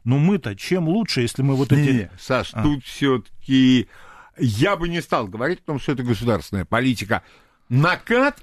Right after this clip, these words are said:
Speaker 2: идет в чьих-то целях. Ну, можно предполагать, в чьих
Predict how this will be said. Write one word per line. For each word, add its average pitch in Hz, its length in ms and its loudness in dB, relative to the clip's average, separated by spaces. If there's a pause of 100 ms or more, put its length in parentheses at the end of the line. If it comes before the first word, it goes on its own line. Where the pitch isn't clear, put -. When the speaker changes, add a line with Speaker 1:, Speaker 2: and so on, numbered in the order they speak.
(120)
Speaker 2:
идет 170 640 2 (880)
в - 80 0
чьих-то 226 580 2
целях. 110 680 0
Ну, 330 400 2
можно 240 380 2
предполагать, 160 1000 -2
в - 180 -20
чьих 247 280 2